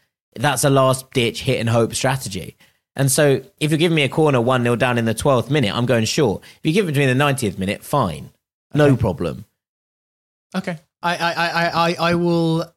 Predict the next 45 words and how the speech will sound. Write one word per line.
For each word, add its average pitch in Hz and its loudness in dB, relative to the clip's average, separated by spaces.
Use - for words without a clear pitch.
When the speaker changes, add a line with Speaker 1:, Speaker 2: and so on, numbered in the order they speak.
Speaker 2:
I 202 2
must 226 2
admit 147 0
that 139 -2
there's 147 0
definitely 135 -2
a 127 0
little 123 -2
bit 120 -2
of 110 -4
a, 101 -4
just 117 -4
an 123 -6
old-fashioned, 104 -6
you 101 -6
want 107 -6
the 98 -14
ball 101 -8
in 98 -6
the 92 -8
box - -4
type 131 -4
thing. 110 -4
And 185 -2
I, 247 0
I 247 2
certainly 254 0
don't 165 -2
groan 180 2
over 123 -2
it. - -8
I 151 -2
mean, 180 2
there's 185 0
nothing 175 0
more 143 2
f-, 117 -8
infuriating, 113 0
though, 101 -4
than 98 -4
a 92 -6
short 101 -2
corner 101 -4
going 92 -6
wrong 90 -6